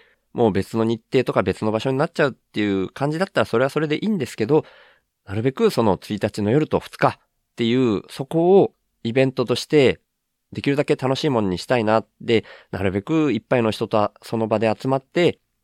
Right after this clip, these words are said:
金曜日のポッドキャスト焚き火フェスみたいな感じの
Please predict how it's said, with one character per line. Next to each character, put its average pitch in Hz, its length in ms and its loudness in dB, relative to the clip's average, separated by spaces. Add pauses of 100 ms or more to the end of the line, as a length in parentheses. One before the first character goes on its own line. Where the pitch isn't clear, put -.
(240)
金 120 160 0
曜 107 120 2
日 101 80 -4
の 95 100 -2
ポ 110 120 -4
ッ - 100 -6
ド 107 100 -6
キ 113 120 -2
ャ 107 40 -2
ス - 60 -10
ト 110 100 -4
焚 98 140 -8
き 120 120 -4
火 110 100 -4
フ 135 140 -4
ェ - 20 0
ス 120 140 -6
み 127 140 -2
た 147 180 -4
い 123 60 -2
な 104 120 -4
感 139 280 -4
じ 156 120 -6
の 220 220 2